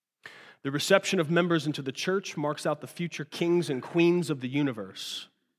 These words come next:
Our church membership rolls say to the people on them and to the outside world, "These are those we believe will inherit the universe as joint heirs with Christ."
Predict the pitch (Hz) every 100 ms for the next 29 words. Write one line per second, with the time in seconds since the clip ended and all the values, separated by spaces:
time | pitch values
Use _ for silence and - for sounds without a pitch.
0 | _ _ - - - - 147 143 190 180
1 | 180 185 196 - 135 151 175 190 190 185
2 | 170 - 143 - - 190 170 147 156 180
3 | 196 208 214 220 - - 160 165 165 151
4 | 160 - 156 147 139 143 117 107 - _
5 | _ _ _ 123 185 196 180 160 170 160
6 | 175 147 165 175 147 123 - 160 156 147
7 | 143 123 107 - - - - - 143 131
8 | 147 156 160 - - _ - 147 131 120
9 | 110 - - 131 - 135 110 - - -